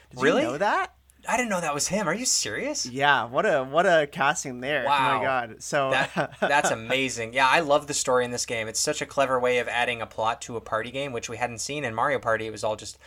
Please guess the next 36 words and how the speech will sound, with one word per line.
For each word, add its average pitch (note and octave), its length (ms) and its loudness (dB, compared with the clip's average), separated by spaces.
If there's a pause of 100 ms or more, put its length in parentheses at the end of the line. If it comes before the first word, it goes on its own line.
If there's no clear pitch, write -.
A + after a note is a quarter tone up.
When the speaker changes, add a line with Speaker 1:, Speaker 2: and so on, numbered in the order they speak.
(300)
Speaker 2:
all A2 140 0
just A#2 160 -10
board C#3+ 220 0
games. A2 320 -4
And A#2 160 -6
this C3 160 -4
one, C3+ 160 0
it's B2 140 -4
so C3 180 2
great. B2 300 2
There's A#2+ 180 -2
this - 160 -6
director. A#2+ 560 2
He's A2 180 -6
in A#2+ 120 -8
Bikini A#2 280 -10
Bottom. A2 360 2
He's G#2+ 120 -10
trying A#2 220 0
to A#2 120 -6
cast A#2+ 260 0
a A#2+ 40 -6
movie, A#2 380 -8 (260)
and B2+ 160 -6
each D3 220 -2
section C3 460 0
is, A2 100 -4
like, A#2+ 160 -2
an A#2+ 100 0
audition. G#2+ 520 -2
So - 140 -6
you G#2+ 180 -4
audition A2 340 -6
at G#2 120 -8
the - 40 -14
crab, A#2+ 240 2